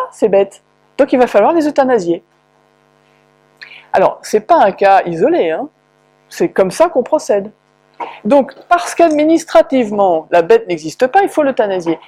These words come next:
Alors, Jérôme Laronze, il se trouve que pour moi, c'est un frère, hein, de, de ce que j'en connais maintenant, euh, même s'il a eu des appartenances avec des, mais peu importe, hein, on, on s-, là, il faut vraiment décoller, euh, du système dans lequel, euh, on a été enfermé.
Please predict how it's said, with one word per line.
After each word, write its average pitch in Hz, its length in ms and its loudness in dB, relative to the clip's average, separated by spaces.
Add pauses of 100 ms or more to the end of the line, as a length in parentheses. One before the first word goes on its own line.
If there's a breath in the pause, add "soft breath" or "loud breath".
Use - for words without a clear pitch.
(120 loud breath)
Alors, 214 280 2
Jérôme 269 300 2
Laronze, 302 300 2
il 262 80 -2
se 233 100 -4
trouve 277 300 -2
que - 100 -4
pour 208 200 -6
moi, 254 140 2
c'est - 180 -8
un 185 100 -2
frère, 143 400 -4 (120)
hein, 160 240 -4
de, 170 200 -2
de 160 140 -4
ce - 80 -14
que - 80 -4
j'en 202 160 0
connais 196 280 0
maintenant, 190 540 -2 (480 soft breath)
euh, 160 720 4 (160)
même 180 180 -2
s'il 180 160 -4
a - 20 0
eu 165 80 -2
des 160 140 -4
appartenances 180 540 -2
avec 160 280 -2
des, 165 200 -2 (200 soft breath)
mais 202 140 -2
peu 311 240 0
importe, 185 540 -2
hein, 214 200 0
on, 220 200 0 (100)
on 220 140 0
s-, - 360 -12
là, 277 300 4
il 220 80 -8
faut 240 140 -2
vraiment 285 260 0
décoller, 247 720 0 (320 soft breath)
euh, 202 80 2
du 208 140 -4
système 262 340 -2
dans 226 140 0
lequel, 208 520 0 (140)
euh, 180 320 4
on 196 140 0
a 180 100 4
été 180 160 -4
enfermé. 160 420 -6